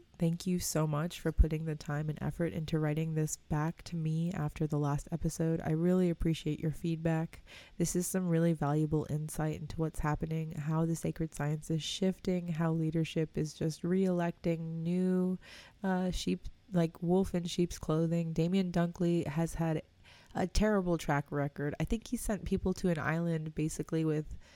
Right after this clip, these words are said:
only food to rebuild it for the church. Like, and it was a storm. He was talking about a mudslide. Doesn't know if they're safe, but, like, they're doing God's work. He basically isolated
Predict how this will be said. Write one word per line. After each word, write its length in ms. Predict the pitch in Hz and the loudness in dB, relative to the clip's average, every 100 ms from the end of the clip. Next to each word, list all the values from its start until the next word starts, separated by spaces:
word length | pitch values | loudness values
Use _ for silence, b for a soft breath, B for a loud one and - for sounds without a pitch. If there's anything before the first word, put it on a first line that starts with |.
| B - | B -2
only 320 | 180 196 185 | 0 2 0
food 460 | - 180 170 160 | 0 2 2 4
to 140 | - 156 | 2 2
rebuild 440 | 160 156 156 151 | 0 0 0 0
it 140 | 139 - | -2 -4
for 140 | 156 | -6
the 100 | 147 | -6
church. 460 | - 151 113 - - | -4 -4 -4 -6 -6
Like, 360 | 160 151 - B B B B - | -4 -4 -10 B B B B -2
and 160 | 202 | 0
it 120 | 190 180 | 2 2
was 180 | 170 | 0
a 60 | 151 | 0
storm. 520 | - - 185 180 180 | 0 0 2 2 2
He 100 | 170 | 0
was 100 | 151 | -4
talking 400 | - 170 160 160 | -4 -4 -2 -2
about 240 | 147 139 143 | -2 -2 -2
a 40 | |
mudslide. 800 | 156 185 190 - 185 175 175 151 | -2 0 0 -2 -6 -4 -4 -2
Doesn't 280 | 175 170 156 | -2 -2 -2
know 140 | 156 | -2
if 140 | 151 - | -2 -4
they're 180 | 147 151 | -4 -4
safe, 400 | - 185 180 - | -2 -2 -2 -4
but, 160 | 202 | -2
like, 220 | 185 175 - | -2 0 0
they're 140 | 214 | 2
doing 300 | 196 202 190 | 4 4 2
God's 380 | 185 175 170 - | 0 0 0 -2
work. 260 | 180 180 | -2 -2
He 120 | - 190 | -2 0
basically 560 | 214 226 269 - 233 - | 0 0 -2 2 2 4
isolated 760 | 190 - 180 175 165 170 | 2 2 0 2 2 -2